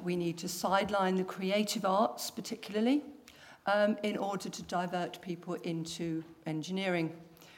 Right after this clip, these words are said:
I don't believe it. I really don't believe it, and I have another number of reasons for that. Um,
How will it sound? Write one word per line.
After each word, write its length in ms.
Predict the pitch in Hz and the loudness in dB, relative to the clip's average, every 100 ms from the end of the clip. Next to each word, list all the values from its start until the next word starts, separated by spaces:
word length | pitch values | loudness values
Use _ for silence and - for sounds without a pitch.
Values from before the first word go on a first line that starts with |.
| - - - - - - - _ _ _ - | -20 -20 -20 -20 -20 -20 -20 _ _ _ 8
I 120 | 277 | 10
don't 180 | 247 190 | 10 8
believe 280 | 185 185 | 4 4
it. 280 | 156 - - - - - - - 214 | 0 -2 -4 -6 -20 -20 -20 0 6
I 40 | |
really 360 | 220 240 262 190 | 8 12 10 10
don't 180 | 165 - | 6 2
believe 240 | 175 208 | 0 2
it, 120 | 254 | 2
and 100 | 247 | 4
I 80 | 214 | 4
have 160 | 226 214 | 4 6
another 460 | 226 233 220 214 226 | 8 8 6 2 2
number 360 | 214 220 214 | 6 6 6
of 160 | 208 175 | 0 0
reasons 400 | 170 147 147 - | -2 -2 -6 -6
for 80 | 135 | -6
that. 340 | 135 - - - - - - - - - | -4 -6 -10 -16 -20 -20 -20 -20 -20 -4
Um, 300 | - 220 233 | 6 8 8